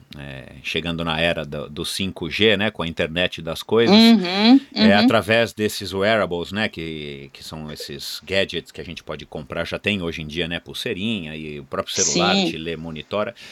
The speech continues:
Speaker 1: De repente a gente já consegue mandar informação direto pra o médico ou já direto já colhe exame, manda pro laboratório, né? A gente vai
Speaker 2: Exato.
Speaker 1: conseguir ter uma,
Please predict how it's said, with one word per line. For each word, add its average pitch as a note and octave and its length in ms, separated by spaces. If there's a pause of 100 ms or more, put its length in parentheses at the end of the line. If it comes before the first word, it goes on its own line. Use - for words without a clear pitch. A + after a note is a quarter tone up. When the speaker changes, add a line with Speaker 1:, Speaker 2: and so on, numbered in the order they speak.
(100)
Speaker 1:
De - 80
repente G#2+ 380
a G#2+ 60
gente A2 160
já A2 100
consegue A2 500
mandar G#2 300
informação G2 640
direto F#2+ 480
pra G2+ 260
o F#2 220
médico G2+ 640
ou G2 80
já G2+ 120
direto F#2 420
já F2+ 140
colhe F#2+ 340
exame, F#2 340
manda F2+ 240
pro F#2 140
laboratório, F2+ 720
né? G#2+ 120
A D3 60
gente E3 200
vai D3+ 100
Speaker 2:
Exato. D3+ 160
Speaker 1:
conseguir G#2+ 340
ter G#2+ 140
uma, G2+ 360